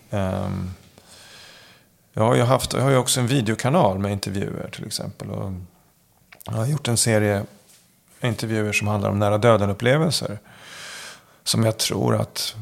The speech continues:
public service skulle kunna sända till exempel. Ehm, sen så, i och med att jag uppsöker de här no-go-zonerna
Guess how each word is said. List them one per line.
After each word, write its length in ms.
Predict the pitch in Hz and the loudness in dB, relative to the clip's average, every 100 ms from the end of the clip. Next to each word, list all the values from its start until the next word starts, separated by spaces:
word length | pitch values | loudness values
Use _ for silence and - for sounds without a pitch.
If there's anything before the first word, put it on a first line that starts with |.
| 101 | -6
public 280 | 110 101 - | -4 -2 0
service 340 | 110 107 110 | -2 -2 -4
skulle 220 | - 104 | -4 -4
kunna 300 | - 104 107 92 - - | -4 -2 -4 -6 -14 -10
sända 400 | - 110 101 101 | -4 -2 -2 -4
till 160 | - 104 | -6 -6
exempel. 480 | 104 101 - 98 98 | -6 -8 -8 -6 -6
Ehm, 340 | 104 101 98 - _ - | -6 -6 -10 -14 _ -10
sen 260 | - 110 | -2 0
så, 560 | 117 117 117 58 - 113 107 - _ _ _ _ _ - | 0 0 2 2 0 -2 -6 -16 _ _ _ _ _ 0
i 80 | 135 | 4
och 20 | |
med 100 | 117 | 4
att 60 | |
jag 100 | 113 | 4
uppsöker 480 | 123 - 135 139 127 | 0 4 6 6 4
de 80 | 107 | 0
här 80 | 98 | 2
no-go-zonerna 880 | 113 104 104 101 135 135 110 98 | 2 2 0 0 2 2 2 0